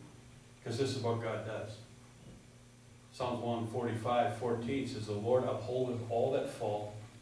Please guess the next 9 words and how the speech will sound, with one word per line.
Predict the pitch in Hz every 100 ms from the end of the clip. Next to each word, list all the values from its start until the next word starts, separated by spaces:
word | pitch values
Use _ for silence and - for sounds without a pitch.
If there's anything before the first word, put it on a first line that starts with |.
| - - - - 113
raises | 135 135 120 123
up | 117 120
all | 123 135 139 139
that | 127
those | 127 120 123 123 123
that | 110 110
be | 113 113 113
bowed | 110 104 107 104 101
down." | 92 85